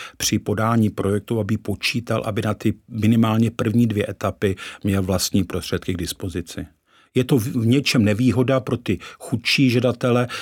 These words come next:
je to zase výhoda, protože díky tomu, že nejprve se staví za vlastní prostředky, takže ta chybovost, která pak by mohla vést i třeba k zastavení programu,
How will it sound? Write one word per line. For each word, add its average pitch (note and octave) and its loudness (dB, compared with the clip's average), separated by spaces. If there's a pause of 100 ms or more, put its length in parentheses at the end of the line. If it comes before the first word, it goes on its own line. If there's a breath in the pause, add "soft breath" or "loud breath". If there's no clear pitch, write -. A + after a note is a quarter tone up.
(100)
je A#2+ 0
to B2+ 2
zase A#2 0
výhoda, G#2+ 0
protože A2+ -4
díky G#2+ -4
tomu, A2 0
že G#2+ 0
nejprve G#2 0
se G#2 -2 (400 loud breath)
staví G#2+ 0
za G2+ 0
vlastní G#2 0
prostředky, - -6
takže G#2 -2
ta G#2+ -2
chybovost, A2 0
která G2+ -2
pak - -4
by G#2+ 2
mohla G#2+ 2
vést G2 -4
i C3 -6
třeba G2+ -4
k F#2 -4
zastavení G#2+ 0
programu, A2 0